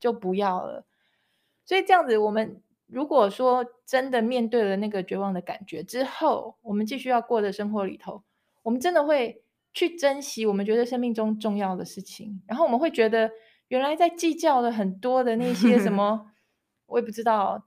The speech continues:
Speaker 1: 折扣够不够多啦，什么供应链够不够长啊，利润够不够高，他会觉得有很多我-，我们的习惯，我们的社会的，的，的，嗯，一般的那种规范啊，
Speaker 2: 嗯，嗯。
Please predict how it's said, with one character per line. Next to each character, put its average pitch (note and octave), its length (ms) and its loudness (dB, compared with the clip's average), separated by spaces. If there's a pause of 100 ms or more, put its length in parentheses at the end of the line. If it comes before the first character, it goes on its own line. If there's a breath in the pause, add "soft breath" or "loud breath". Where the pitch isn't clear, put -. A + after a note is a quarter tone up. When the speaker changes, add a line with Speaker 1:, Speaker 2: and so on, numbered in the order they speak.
Speaker 1:
折 A3 160 4
扣 B3 220 4
够 A#3+ 160 0
不 G3+ 80 -8
够 A3 180 2
多 G3+ 360 2
啦， G3+ 200 0
什 G3 100 -6
么 F#3+ 60 -2
供 A3 260 0
应 A3 160 2
链 G#3+ 180 0
够 G3+ 100 -4
不 G3 60 -8
够 G#3 180 -2
长 - 400 -10 (160)
啊， G#3 140 -6
利 A3+ 140 -6
润 A3 280 0
够 G#3+ 100 -2
不 G#3+ 80 -6
够 G#3 80 -4
高， A3 220 -8 (540 loud breath)
他 F4+ 100 4
会 F#4+ 80 4
觉 D#4+ 100 -2
得 D4+ 80 6
有 E4 100 6
很 G#3 240 2
多 C4 360 0 (300 soft breath)
我-， - 200 -16 (240)
我 - 120 0
们 A#3 180 0
的 B3 300 -2
习 A#3 260 -6
惯， C4 300 2
我 G3+ 60 0
们 G3 100 -2
的 A3+ 80 -2
社 B3 220 -4
会 B3 160 0
的， G3 260 -4 (640)
的， G#3+ 160 2
的， G3+ 200 -2 (140)
嗯， G#3 340 -4
一 C4+ 140 -10
般 B3 220 0
的 A3+ 100 -2
那 A#3 100 0
种 F#3+ 140 0
规 G#3 240 0
范 G#3+ 320 0
啊， G3 200 -4
Speaker 2:
嗯， A3 100 -4
嗯。 F#3+ 200 -10